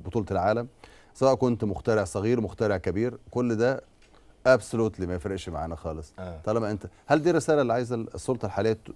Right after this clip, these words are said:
Speaker 1: توصلها؟
Speaker 2: يعني هي الحقيقة واضحة جدًا،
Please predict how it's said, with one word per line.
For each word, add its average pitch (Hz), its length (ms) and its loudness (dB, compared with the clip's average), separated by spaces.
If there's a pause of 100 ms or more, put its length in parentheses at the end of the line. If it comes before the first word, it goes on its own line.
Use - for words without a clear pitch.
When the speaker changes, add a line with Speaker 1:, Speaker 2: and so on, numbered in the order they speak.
Speaker 1:
توصلها؟ 87 480 -4 (640)
Speaker 2:
يعني 87 220 -4
هي 113 100 -2
الحقيقة 117 280 -4
واضحة 123 240 -6
جدًا، 131 300 -10